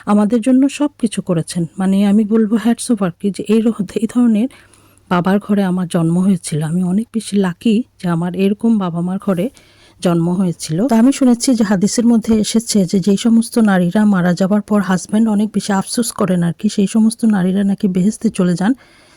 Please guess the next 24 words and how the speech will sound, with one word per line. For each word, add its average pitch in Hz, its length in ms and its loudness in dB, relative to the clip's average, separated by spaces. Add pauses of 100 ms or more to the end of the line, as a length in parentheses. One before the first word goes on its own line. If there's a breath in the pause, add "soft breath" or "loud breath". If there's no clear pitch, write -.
(120 soft breath)
তো 202 80 0
আমার 220 160 4
মনে 233 220 6
হয় 254 120 2
আমার 208 220 0
আম্মা 196 480 0
হয়তো 190 240 -2
বা 190 120 0
বেহেশতে 202 380 -6
চলে 190 280 0
গিয়েছেন, 190 300 0
আমি 185 200 0
জানি 175 240 0
না, 208 120 0
কারণ 190 200 -2
আমার 190 240 -2
আব্বাকে 190 400 -4
অনেক 196 360 0
বেশি 202 240 -4
কষ্ট - 300 -6
পেতে 180 260 -4
দেখেছি 196 440 -4
আমরা, 190 300 -4
অনেক 214 280 -2